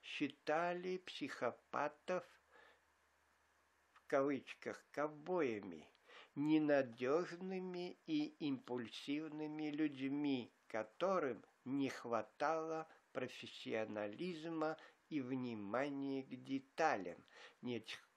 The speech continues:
необходимого в этой опасной для жизни работе. Большинство из них отсеялись во время обучения. Те же, кто прошёл то же,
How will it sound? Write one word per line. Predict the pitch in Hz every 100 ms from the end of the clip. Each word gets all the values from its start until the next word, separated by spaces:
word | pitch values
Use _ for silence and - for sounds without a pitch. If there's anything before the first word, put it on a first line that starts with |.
| -
необходимого | 147 131 - - 113 139 180 175 127 107 98 87 - -
в | 107 110
этой | 147 151 143 143 -
опасной | 113 - - 127 - 131 123 131
для | 123 107 104
жизни | 95 123 110 113 117 110 - -
работе. | 101 117 117 98 101 - - 82 - - _ - - - - -
Большинство | 131 131 156 - 180
из | 185
них | 160 180 185 180 - - - - _ _ -
отсеялись | 160 165 - - 202 175 143 120 113 117 - - _
во | 117 127
время | 127 143 135 135 127 - -
обучения. | 127 131 135 - 147 131 117 110 107 101 95 82 78 _ - - - -
Те | 196 196 127
же, | 120
кто | - - 147 135 - - -
прошёл | 135 135 - 127 117 -
то | 156 185 175
же, | 123 113